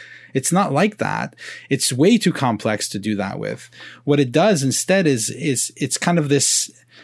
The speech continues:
it's like you're trying to give birth to music, but, like, music doesn't come from the, the rational mind at all. It's, it's this, it's like to make a piano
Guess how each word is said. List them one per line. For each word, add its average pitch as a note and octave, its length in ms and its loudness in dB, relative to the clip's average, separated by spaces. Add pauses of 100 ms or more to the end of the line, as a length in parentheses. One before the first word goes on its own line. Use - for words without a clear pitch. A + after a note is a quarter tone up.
(720)
it's D#3+ 180 0
like F3+ 140 2
you're E3 80 4
trying F#3 340 2
to F3 80 2
give B2+ 320 0
birth E3+ 440 2
to A#2+ 80 -6
music, G#2 500 -4
but, C3+ 100 0
like, C3 180 0
music E3 260 4
doesn't C#3+ 320 0
come E3+ 380 0
from G#2+ 580 -4 (720)
the, B2 300 -2
the A#2+ 140 -2
rational A#2 520 -2
mind A2 440 -4
at B2 80 -4
all. A#2 320 -6
It's, C3 220 -4
it's - 260 -4
this, C3 320 0
it's - 260 -2
like D3+ 320 0 (300)
to C#3+ 280 2
make D3 480 2
a C#3+ 60 0
piano D3+ 840 0